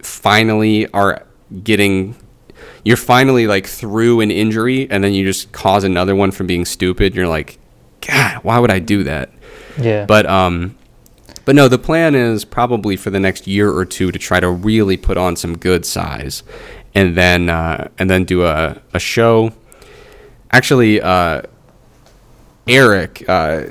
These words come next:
Speaker 1: his Facebook is, like, Eric Lee Salazar. Um, so he just actually became an I F B B pro. Um, but he challenged me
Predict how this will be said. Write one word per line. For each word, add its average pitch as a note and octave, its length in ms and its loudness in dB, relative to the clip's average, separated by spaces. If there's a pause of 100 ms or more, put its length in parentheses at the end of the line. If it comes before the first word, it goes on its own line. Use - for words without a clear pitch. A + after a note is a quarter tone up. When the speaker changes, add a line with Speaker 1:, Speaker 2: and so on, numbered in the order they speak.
Speaker 1:
his - 280 -6
Facebook A#2 600 2
is, F#2+ 120 -6
like, F2 240 -4
Eric G2+ 340 0
Lee F#2+ 220 0
Salazar. E2+ 880 -4 (360)
Um, E2+ 540 0 (240)
so G2 180 0
he B2 160 2
just C#3 240 2 (180)
actually G2 420 0 (380)
became F#2+ 340 0
an F2+ 80 2
I F2+ 200 2
F F#2+ 160 0
B F#2 140 0
B F2 160 0
pro. F#2+ 520 0 (1040)
Um, E2+ 520 2 (800)
but G#2 380 2
he B2+ 360 0
challenged G#2 640 0
me F#2+ 640 -2